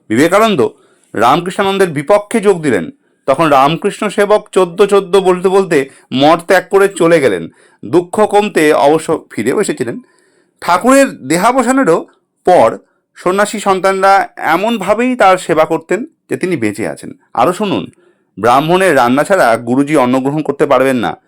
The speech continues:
তাই সেবক শশী অর্থাৎ স্বামী রামকৃষ্ণানন্দ নিজেই ভোগ রাখতেন। দুপুরে আধ ঘন্টা এবং রাত্রে পনেরো মিনিট ধরে ভোগ দেওয়া হতো।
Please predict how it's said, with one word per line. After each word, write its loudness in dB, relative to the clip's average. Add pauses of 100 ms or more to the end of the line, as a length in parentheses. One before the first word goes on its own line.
(160)
তাই -4
সেবক 0
শশী -4 (260)
অর্থাৎ 0 (200)
স্বামী 2
রামকৃষ্ণানন্দ 0
নিজেই 0
ভোগ -4
রাখতেন। -4 (920)
দুপুরে 4
আধ 2
ঘন্টা 0
এবং 0
রাত্রে 2
পনেরো -2
মিনিট -4
ধরে -4
ভোগ -4
দেওয়া 4
হতো। -4